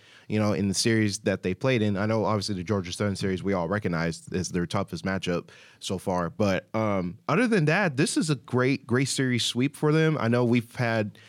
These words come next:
what is this, like, the third sweep in, of this, of this season that they've had so far? So, I mean, greatness all around on this team. And, you know, I got a shout out to Zeke Wood. I know everybody wanted to, you know, obviously shout out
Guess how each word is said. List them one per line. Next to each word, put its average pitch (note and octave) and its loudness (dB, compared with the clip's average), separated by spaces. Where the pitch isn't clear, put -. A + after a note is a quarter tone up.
what A#2+ 2
is G2+ -2
this, G2+ -2
like, G2 -2
the F#2 -6
third A#2 -2
sweep D3+ -2
in, D#3 2
of D3 0
this, - -2
of C#3+ 0
this D3 2
season D#3+ 2
that D#3 2
they've E3 2
had E3 0
so D#3+ -2
far? E3 0
So, G#2+ 0
I - -2
mean, C3+ 0
greatness E3+ 2
all A2 2
around F2 -2
on F#2+ -2
this F2+ -4
team. F2+ -4
And, F2+ -2
you G#2 0
know, F#2 2
I G#2+ 2
got D#3+ 2
a - 2
shout C3 2
out A#2+ 0
to G2+ 2
Zeke G#2+ 0
Wood. A2+ 4
I A2+ 2
know A#2+ 2
everybody A#2 2
wanted G#2+ 0
to, F#2+ -2
you A2+ 4
know, A2 2
obviously A2 0
shout G#2 2
out G2 0